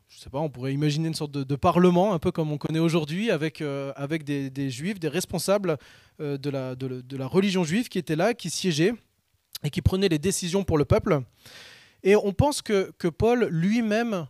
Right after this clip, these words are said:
faisait partie du, du Sanhédrin. Alors le texte, il n'y a rien qui le dit très clairement dans la Bible, mais c'est fort probable parce qu'il, il, il dit qu'il apportait son vote, en tout cas pour la persécution des, des chrétiens, donc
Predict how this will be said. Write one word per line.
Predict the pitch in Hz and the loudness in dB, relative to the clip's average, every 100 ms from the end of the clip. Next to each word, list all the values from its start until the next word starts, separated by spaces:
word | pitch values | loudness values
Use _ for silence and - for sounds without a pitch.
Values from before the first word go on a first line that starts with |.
| _ | _
faisait | - 185 175 | -14 -8 -6
partie | 180 165 - | -4 -6 -8
du, | 165 165 151 | -6 -4 -4
du | 151 | -4
Sanhédrin. | 151 165 156 131 120 | -2 -2 -2 -4 -6
Alors | 123 147 | -2 -2
le | |
texte, | 170 240 - - | 0 -2 -6 -20
il | 156 165 | -18 -12
n'y | 160 | -8
a | |
rien | 156 226 | -4 -4
qui | - | -2
le | 175 165 | -2 -2
dit | 180 | -4
très | - - 226 | -10 -8 -6
clairement | 214 190 202 | -4 -2 0
dans | 180 | 0
la | 170 | 0
Bible, | 160 240 | 0 -4
mais | 190 175 | -2 -2
c'est | - 165 | -4 -6
fort | - - - - | -8 -6 -6 -6
probable | - 156 185 196 156 - - - _ | -4 0 0 0 -4 -6 -18 -20 _
parce | - 151 | -14 -12
qu'il, | - 196 | -4 -4
il, | 170 147 151 147 151 | -4 -6 -8 -8 -8
il | |
dit | 151 196 | -10 -8
qu'il | - | -4
apportait | 170 190 196 - | -2 -2 -4 -4
son | 185 170 156 | -4 -4 -2
vote, | 185 214 | -2 -2
en | - | -6
tout | - | -6
cas | 185 | -6
pour | - | -4
la | 151 | 0
persécution | - - 180 175 - 170 | 0 -2 -6 -6 -4 -4
des, | 156 143 | -4 -4
des | 151 | -6
chrétiens, | 165 - 233 | -6 -6 -2
donc | 185 - | -2 -4